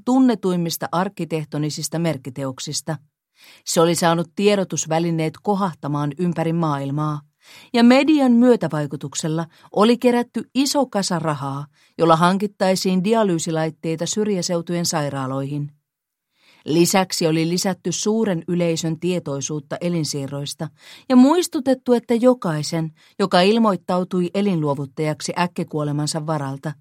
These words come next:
oli syytä ilmoittaa asiasta myös omaisilleen. Sitä keskustelua omaistensa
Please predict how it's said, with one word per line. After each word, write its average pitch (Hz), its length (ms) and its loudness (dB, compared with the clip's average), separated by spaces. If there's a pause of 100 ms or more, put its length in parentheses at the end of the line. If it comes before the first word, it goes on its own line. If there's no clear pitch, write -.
(340)
oli 285 220 4
syytä 311 360 0
ilmoittaa 247 680 0
asiasta 208 500 -2
myös 202 300 -2
omaisilleen. 147 840 -4 (1000)
Sitä 330 360 2
keskustelua 247 800 0
omaistensa 208 680 2